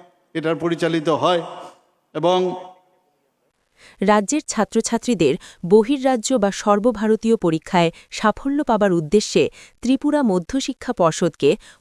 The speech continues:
Speaker 2: অন্যান্য বোর্ডের কারিকুলাম অনুসরণ করার নির্দেশ দেওয়া হয়েছে বলেও এদিন জানিয়েছেন মুখ্যমন্ত্রী ডক্টর মানিক সাহা।
Speaker 1: মানে ল-, ক্লাস ওয়ানে এই ত্রিপুরা বোর্ড অফ সেকেন্ডারি এডুকেশনে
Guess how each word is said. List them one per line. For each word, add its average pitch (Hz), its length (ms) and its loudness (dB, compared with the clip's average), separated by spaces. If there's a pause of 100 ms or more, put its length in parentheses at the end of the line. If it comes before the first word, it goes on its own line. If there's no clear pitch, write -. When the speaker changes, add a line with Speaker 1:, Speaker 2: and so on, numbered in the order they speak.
Speaker 2:
অন্যান্য 277 420 2
বোর্ডের 202 440 4
কারিকুলাম 170 680 0
অনুসরণ 226 480 0
করার 180 300 0
নির্দেশ 170 480 -2
দেওয়া 220 180 2
হয়েছে 220 320 0
বলেও 208 300 4 (240)
এদিন 240 340 2
জানিয়েছেন 165 560 -2
মুখ্যমন্ত্রী 170 720 -2 (260)
ডক্টর 180 380 2
মানিক 170 320 -2
সাহা। 156 340 2 (220)
Speaker 1:
মানে 196 280 2
ল-, 180 260 0 (280)
ক্লাস 208 280 0
ওয়ানে 233 420 2 (1300)
এই 175 140 0
ত্রিপুরা 214 380 0
বোর্ড 196 280 2
অফ 220 160 0
সেকেন্ডারি 208 580 2
এডুকেশনে 202 640 0